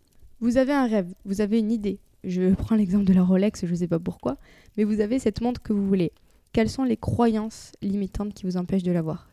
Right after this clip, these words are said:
Que vous n'êtes pas assez, que vous êtes trop jeune, que vous êtes trop petite, que vous êtes trop vieux, que vous êtes trop grand. Tout ça, tout ça, tout ça, c'est des croyances limitantes. Toutes les pensées qui ne vont pas dans la direction de votre objectif ou de votre manifestation, vous les enlevez ou vous les transformez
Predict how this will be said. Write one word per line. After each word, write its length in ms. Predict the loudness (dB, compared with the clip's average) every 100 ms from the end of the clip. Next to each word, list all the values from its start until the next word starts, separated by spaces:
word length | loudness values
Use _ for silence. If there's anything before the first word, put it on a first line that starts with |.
| _ _
Que 100 | -6
vous 100 | -4
n'êtes 160 | -4
pas 140 | -2 -2
assez, 320 | -2 -4 -6
que 140 | -4
vous 120 | -4 -4
êtes 80 |
trop 180 | -4 -4
jeune, 200 | -2 -4
que 120 | -4
vous 60 | -6
êtes 100 | -6
trop 140 | -8
petite, 240 | -10 -10 -8
que 100 | -8
vous 100 | -8
êtes 80 | -8
trop 180 | -6
vieux, 180 | -2 -2
que 140 | -4 -6
vous 100 | -6
êtes 100 | -8
trop 180 | -12
grand. 260 | -8 -8 -8 -12 _ _ _ -6
Tout 120 | -4
ça, 200 | -4 -6
tout 160 | -6
ça, 140 | -6 -8
tout 140 | -8
ça, 160 | -8 -8
c'est 120 | -6
des 80 | -6
croyances 420 | -2 -4 -4 -6
limitantes. 520 | -6 -4 -8 -12 -16 -20 _ _ _ _ _
Toutes 300 | 2 2 0 -4
les 200 | 0 0
pensées 520 | 2 0 0 -2 -6 -6
qui 140 | -4
ne 100 | 0
vont 200 | 0 0
pas 180 | -2 -4
dans 160 | -2 0
la 140 | 2
direction 760 | 0 -2 0 -2 -4 -4 -6 -6 _ _ -8
de 120 | -4
votre 300 | -2 0 0
objectif 560 | 2 0 -4 -8 -8
ou 40 | -6
de 100 | -2
votre 240 | -2 -2
manifestation, 760 | -2 -2 -4 -6 -8 -6 -8 -10 _ _ _ -6
vous 160 | 2
les 160 | 2 2
enlevez 380 | 2 2 0 -2 -12 _ _
ou 180 | 6 6
vous 140 | 2
les 120 | 0 0
transformez 640 | -2 -4 -2 -2 -2 -6